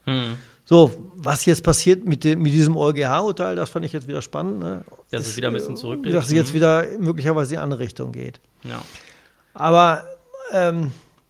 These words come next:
Speaker 2: dahinter steht ja noch eine andere Frage, nämlich die Frage der Demokratie wieder. Wir hatten das ja eben diskutiert. Unternehmer können sagen, "Ich hau ab", und k-, äh, haben Drohpotenzial.
Speaker 1: Hm.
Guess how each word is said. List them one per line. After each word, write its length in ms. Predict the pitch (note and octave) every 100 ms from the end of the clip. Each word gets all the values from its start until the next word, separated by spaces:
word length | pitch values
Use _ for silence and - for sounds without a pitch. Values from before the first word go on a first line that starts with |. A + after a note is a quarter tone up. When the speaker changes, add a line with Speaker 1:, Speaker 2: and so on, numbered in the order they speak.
| G4
Speaker 2:
dahinter 380 | D#3+ C#3 F#3+ F#3+
steht 200 | G3 F3+
ja 60 |
noch 100 | E3+
eine 180 | D3+ D#3+
andere 300 | E3+ F#3 C#3
Frage, 360 | - A2+ A#2+ A#2
nämlich 200 | C#3 A#2
die 100 | C#3
Frage 260 | - C#3
der 100 | C#3+
Demokratie 600 | C3+ C#3+ - C3+ - G3
wieder. 320 | C3+ A#2 G2 G#2 - _ _ _ _ _
Wir 160 | - C3
hatten 160 | E3+ F3
das 120 | B2
ja 80 | D3
eben 120 | C#3+
diskutiert. 720 | C#3+ D#3+ - D3 F3 E3+ - - A3+ A#3
Unternehmer 520 | A3+ D3+ C3 C#3+ D#3
können 160 | D#3 D#3
sagen, 200 | D3+ D#3
"Ich 120 | A2
hau 120 | C#3
ab", 320 | - D3 - -
und 260 | A3+ D#3+ -
k-, 80 | - - E3+
äh, 440 | D#3 - A#3 A3 G#3+
haben 280 | D3 D#3 D3
Drohpotenzial. 1160 | C#3+ D#3 C#3+ - C3+ B2+ A2+ - A#2 G#2+ G#2+ - _
Speaker 1:
Hm. 300 | - A#2+ A2